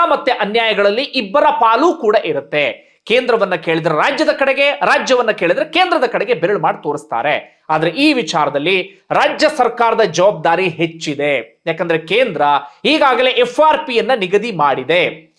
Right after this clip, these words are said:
ಆ, ನಿಗದಿ ಮಾಡಾಗಿದೆ ಅವರು ಮೂರು ಸಾವಿರದ ಐನೂರ ಐವತ್ತು ರೂಪಾಯಿ ಅಂತ ಹೇಳಿ.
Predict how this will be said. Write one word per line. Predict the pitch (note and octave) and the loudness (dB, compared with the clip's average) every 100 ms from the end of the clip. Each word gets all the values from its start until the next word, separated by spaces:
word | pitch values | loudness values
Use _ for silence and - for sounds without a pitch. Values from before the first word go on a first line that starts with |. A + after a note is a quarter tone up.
| _ - | _ -8
ಆ, | D3 D3+ D3+ - | -2 0 -2 -10
ನಿಗದಿ | G#3+ B3 D#4 | -4 -2 0
ಮಾಡಾಗಿದೆ | C4+ D4 C#4+ C#4 E3+ | 2 2 2 2 0
ಅವರು | C#3 | 2
ಮೂರು | G#3+ B3 | 0 2
ಸಾವಿರದ | A#3 A#3 - | 2 2 2
ಐನೂರ | A#3 C#4 C4+ | 0 0 2
ಐವತ್ತು | A3+ G#3+ G3 | 2 2 -2
ರೂಪಾಯಿ | E3 C3+ | -4 -4
ಅಂತ | C3 C3+ | -6 -8
ಹೇಳಿ. | C3+ D#3 D#3+ - | -4 -4 -6 -12